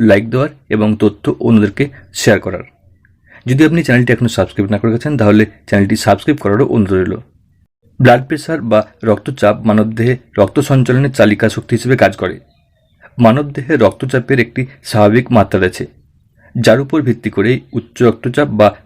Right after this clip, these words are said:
হাই ব্লাড প্রেশার ও নিম্ন রক্তচাপ বা লো ব্লাড প্রেশারের পরিমাপ করা হয়। উচ্চ রক্তচাপের মতোই নিম্ন রক্তচাপও কিন্তু শরীরের জন্য ক্ষতিকর।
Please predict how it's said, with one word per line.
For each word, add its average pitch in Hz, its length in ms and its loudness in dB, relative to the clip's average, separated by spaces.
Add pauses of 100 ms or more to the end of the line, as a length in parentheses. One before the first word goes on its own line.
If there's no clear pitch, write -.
(140)
হাই 107 180 2 (120)
ব্লাড 110 220 2
প্রেশার 147 280 -4 (260)
ও - 20 4 (440)
নিম্ন 139 200 2 (100)
রক্তচাপ 113 420 -2 (140)
বা 101 80 6 (360)
লো 117 100 4 (140)
ব্লাড 104 200 2
প্রেশারের 110 320 0 (180)
পরিমাপ 104 340 4
করা 95 160 2
হয়। 90 140 -6 (880)
উচ্চ 135 280 0
রক্তচাপের 143 520 2
মতোই 131 280 2 (360)
নিম্ন 123 180 6 (100)
রক্তচাপও 110 480 0
কিন্তু 117 240 0 (320)
শরীরের 107 360 2
জন্য 113 140 4 (240)
ক্ষতিকর। 95 380 0